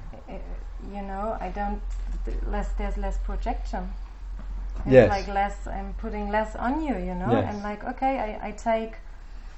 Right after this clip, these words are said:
Speaker 2: I can more freely, okay, this, this I agree with, this
Speaker 1: All right.
Speaker 2: inspires me, I take this home, and this may, oh no, I leave it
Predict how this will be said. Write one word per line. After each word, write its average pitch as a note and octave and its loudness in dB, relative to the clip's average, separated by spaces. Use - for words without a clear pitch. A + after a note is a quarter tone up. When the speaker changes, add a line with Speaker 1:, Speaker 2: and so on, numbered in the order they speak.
Speaker 2:
I - -4
can A3+ -2
more A3+ 2
freely, A#3+ 0
okay, F4 0
this, - -10
this - -10
I D#4 -2
agree B3+ -4
with, C#4 -4
this A#3+ -6
Speaker 1:
All - 4
right. G#3+ 6
Speaker 2:
inspires A3 0
me, D4 -6
I A#3+ -4
take B3+ -4
this B3+ -8
home, D4 -2
and C4 0
this C#4 -6
may, A#3+ 0
oh B3 2
no, B3 2
I A#3 -2
leave A3+ -8
it A3+ -8